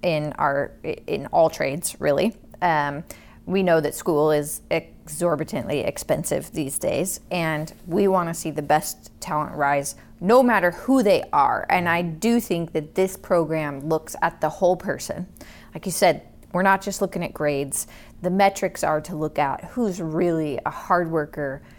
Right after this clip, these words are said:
who's getting after it, who needs that support, who needs that help up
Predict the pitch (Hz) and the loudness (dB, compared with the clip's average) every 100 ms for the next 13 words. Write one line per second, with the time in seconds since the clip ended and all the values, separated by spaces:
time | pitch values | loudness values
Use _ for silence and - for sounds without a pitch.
0 | - - 214 202 196 170 160 143 147 - | -12 -2 0 4 2 2 0 -2 -6 -6
1 | 143 196 - - 269 220 170 202 170 - | -4 -4 -4 -2 0 2 0 0 -2 0
2 | 165 143 - 151 - 175 147 - - - | 0 0 0 -10 -2 0 0 -4 -14 -20
3 | - - - 233 208 190 180 170 139 135 | -20 -20 -4 0 2 0 -2 -2 0 -2
4 | - - - - - 180 165 - 151 - | -4 -18 -20 -14 0 0 0 2 2 0